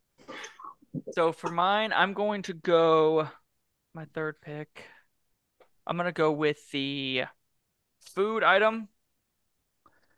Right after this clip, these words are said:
And I've seen this. I don't, I really don't like getting the food at the gas station, preferably, but if I have to, it would be,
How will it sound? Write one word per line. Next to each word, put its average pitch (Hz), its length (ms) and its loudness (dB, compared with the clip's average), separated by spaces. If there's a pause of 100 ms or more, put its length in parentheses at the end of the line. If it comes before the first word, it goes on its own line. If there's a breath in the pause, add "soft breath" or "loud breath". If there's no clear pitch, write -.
(360)
And 165 280 4 (220)
I've 156 180 6
seen 170 220 -2
this. 156 220 -2 (1300)
I 165 140 6
don't, 208 140 6
I 160 180 6
really 151 420 2
don't 139 240 -2 (300)
like 143 280 2
getting 143 220 -2
the 139 80 -8
food 147 260 -6
at 131 200 0
the - 60 -20
gas 131 240 0
station, 139 460 -10 (1080)
preferably, 143 720 2
but - 480 6 (140)
if 156 120 2
I 147 80 8
have 143 300 4
to, 127 260 -4 (1000)
it 156 220 6
would 156 220 -2
be, 135 420 0